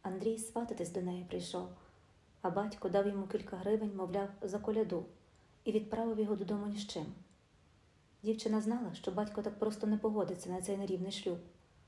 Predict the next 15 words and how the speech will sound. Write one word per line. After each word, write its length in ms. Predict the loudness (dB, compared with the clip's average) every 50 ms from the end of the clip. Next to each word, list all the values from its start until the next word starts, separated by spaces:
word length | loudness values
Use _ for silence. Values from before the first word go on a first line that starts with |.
| -20 -20 -20 -20 -20 -6 -2
тому 240 | 2 4 4 4 4
і 60 | 4
просила 460 | 2 0 0 0 2 4 4 4 4
коханого 640 | 2 -2 0 2 2 2 2 2 0 -2 -4 -4 -6 -8 -12 -18 -20 -20 -12 -4
зачекати 540 | -2 -2 0 0 0 0 0 0 -2 -2 -4
з 60 | -6
пропозицією. 840 | -6 -8 -4 -2 0 0 0 0 -4 -4 -4 -4 -2 -2 -2 -4 -6 -10 -14 -20 -20 -20 -20 -20 -20 -20 -20 -20 -20 -20 -20 -20 -16 -6 -2
Але 200 | 0 2 2 2
Андрій 320 | 0 0 2 4 4 4
боявся, 580 | 4 4 2 4 2 2 0 -2 -4 -6 -8 -8 -8 -12 -18
що 200 | -12 -8 -8 -2
хтось 320 | 0 0 0 2 0 0
інший 320 | 0 0 0 0 -2 -2
його 180 | -2 -2 -2 0
випередить, 600 | 0 0 0 -2 -2 -4 -6 -6 -8 -10 -14 -16